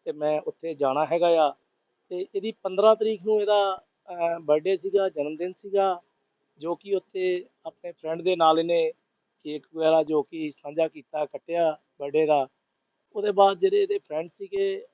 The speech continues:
ਉਹ ਮਤਲਬ ਇੱਕ ਆਪਣੇ ਰੂਮ 'ਚ ਚਲੇ ਗਿਆ,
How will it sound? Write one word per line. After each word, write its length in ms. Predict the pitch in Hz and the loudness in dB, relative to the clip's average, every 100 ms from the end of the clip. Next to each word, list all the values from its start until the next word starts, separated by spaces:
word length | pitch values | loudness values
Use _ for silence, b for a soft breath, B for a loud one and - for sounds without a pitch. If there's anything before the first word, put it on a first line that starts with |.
| _ _ _ _ | _ _ _ _
ਉਹ 300 | 185 180 170 170 | -6 -4 -4 -10
ਮਤਲਬ 420 | 160 175 170 156 _ _ _ _ _ 160 | -6 -2 0 -2 _ _ _ _ _ -14
ਇੱਕ 160 | - | -4
ਆਪਣੇ 320 | 160 - 185 | -4 -2 -2
ਰੂਮ 220 | 185 185 185 | 0 0 -2
'ਚ 120 | - | -6
ਚਲੇ 280 | 190 180 180 | 0 2 4
ਗਿਆ, 340 | 185 180 | 2 2